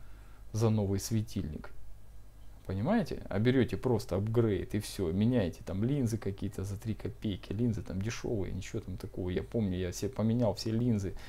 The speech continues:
э, полотна поставил, э, и вообще всё зашибись. То есть никаких проблем. У меня висят те же самые светильники. Уже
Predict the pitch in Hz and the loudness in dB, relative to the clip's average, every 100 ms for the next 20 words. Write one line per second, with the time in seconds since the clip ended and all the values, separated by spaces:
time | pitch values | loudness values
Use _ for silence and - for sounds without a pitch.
0 | - - - - 98 90 - 123 131 120 | -8 -8 -8 -8 -4 0 6 6 6 4
1 | 107 110 104 - 101 92 90 90 92 90 | 2 0 0 2 2 2 0 -2 -2 -2
2 | 87 85 80 71 73 95 95 92 90 90 | -2 -2 -4 -6 -6 -4 -4 -2 -4 -4
3 | 98 - 107 - 98 98 - 110 110 87 | -2 0 0 0 -2 -2 0 0 0 -2
4 | - - - 78 101 104 113 113 - 113 | -4 -6 -4 -4 -2 0 0 -2 0 2
5 | 117 127 101 95 98 104 104 120 - 104 | 4 4 2 2 0 0 0 -2 -2 -4
6 | 101 110 98 92 - 110 - 131 92 98 | -4 -2 -2 -4 -4 -4 -2 0 0 -2
7 | 101 | -4